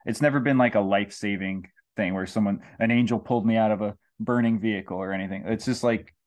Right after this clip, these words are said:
you're walking in a store and someone says something to you that you either need to hear or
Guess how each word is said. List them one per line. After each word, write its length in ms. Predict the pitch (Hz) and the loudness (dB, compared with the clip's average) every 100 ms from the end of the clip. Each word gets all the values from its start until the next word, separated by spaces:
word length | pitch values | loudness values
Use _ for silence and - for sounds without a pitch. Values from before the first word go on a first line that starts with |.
| _ - | _ -6
you're 120 | 113 | 0
walking 380 | 110 117 117 120 | 6 6 6 0
in 80 | 117 | 0
a 40 | |
store 300 | 110 127 110 | 0 0 0
and 100 | 104 | -2
someone 260 | - 117 107 | -2 -2 -2
says 340 | - 127 123 | -2 0 0
something 380 | - 95 95 92 | -2 -8 -8 -10
to 120 | - | -6
you 320 | 90 92 95 - _ _ _ _ _ _ - | -4 -4 -8 -14 _ _ _ _ _ _ -4
that 140 | 113 104 | 0 2
you 180 | 110 | 4
either 260 | 110 107 98 | 4 2 2
need 240 | 104 113 | 2 0
to 80 | 120 | -2
hear 540 | 104 113 104 104 107 107 | -2 0 0 -2 -4 -6
or 400 | 101 92 87 | -4 -4 -6